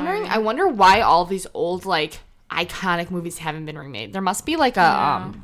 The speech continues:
Speaker 1: like, contracts in place.
Speaker 2: Yeah.
Speaker 1: Let me see. Breakfast.
Speaker 2: There's an Audrey Hepburn movie I used to watch always, it, um, in high school, and it was, like, the Moon-, Moonlight in Paris or something like that.
Speaker 1: Oh, yeah.
Speaker 2: That one's cute.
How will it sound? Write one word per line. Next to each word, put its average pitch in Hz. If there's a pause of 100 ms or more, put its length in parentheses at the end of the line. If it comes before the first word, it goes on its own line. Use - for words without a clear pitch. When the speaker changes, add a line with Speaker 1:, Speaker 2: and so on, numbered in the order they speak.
Speaker 1:
like, 175
contracts 170
in 214
place. 214
Speaker 2:
Yeah. 190 (320)
Speaker 1:
Let 220
me 196
see. 170
Breakfast. 214
Speaker 2:
There's 359
an 320
Audrey 226
Hepburn 180
movie 185
I 190
used 190
to 196
watch 180
always, 190
it, 165
um, 185 (720)
in 202
high 190
school, 185
and 170
it 180
was, 185
like, 170 (280)
the 202
Moon-, 180 (800)
Moonlight 233
in 285
Paris 294
or 302
something 294
like 294
that. 294
Speaker 1:
Oh, 254
yeah. 214 (240)
Speaker 2:
That 202
one's 190
cute. -